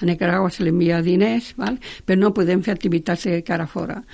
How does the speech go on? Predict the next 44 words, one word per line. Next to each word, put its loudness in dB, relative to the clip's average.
El 0
Sàhara 0
és -2
el -2
que -2
realment 0
en 0
aquest 0
moment 2
nos -2
preocupa, -6
perquè -6
el -2
tema 0
d'acollida 0
de 0
nanos 0
ja 2
se -2
pot -6
fer -4
una 0
altra -6
vegada, -2
¿vale? -6
I 2
en, 2
necessitem 0
famílies 0
que -2
vulguin 0
acollir. -2
I -2
això -2
no 2
és -2
fàcil. -10
Eh, -4
abans 0
en -2
Cornellà 2
s'havia 0
acollit 0
moltíssim, -2